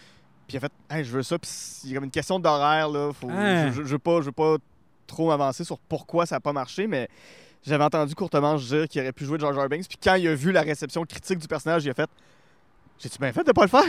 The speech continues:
Speaker 1: <laughs> C'est
Speaker 2: Mais pour moi, c'est la preuve de combien un fandom peut devenir toxique
Speaker 1: Ouais,
Speaker 2: aussi,
Speaker 1: ok.
Speaker 2: Star Wars. Mais je veux dire, j'haïssais ça. Ça, ça, ça contribue pas à pourquoi j'aime pas ça, dans le sens où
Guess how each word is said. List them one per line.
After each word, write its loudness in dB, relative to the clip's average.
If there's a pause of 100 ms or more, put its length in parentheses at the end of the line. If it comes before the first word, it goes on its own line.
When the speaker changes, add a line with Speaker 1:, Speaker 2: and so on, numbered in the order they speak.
(260)
Speaker 1:
<laughs> -20
C'est -4 (100)
Speaker 2:
Mais -2
pour 2
moi, -2
c'est -4
la -4
preuve -4
de 2
combien 0 (100)
un -2
fandom -4
peut -6
devenir -4
toxique -10
Speaker 1:
Ouais, 6
Speaker 2:
aussi, -8
Speaker 1:
ok. -2
Speaker 2:
Star 0
Wars. -2
Mais 0
je -4
veux -10
dire, -2
j'haïssais -4
ça. -6 (280)
Ça, 0
ça, -4
ça -2
contribue -6
pas -6
à -8 (200)
pourquoi -4
j'aime -8
pas -8
ça, -4
dans -8
le -8
sens -12
où -10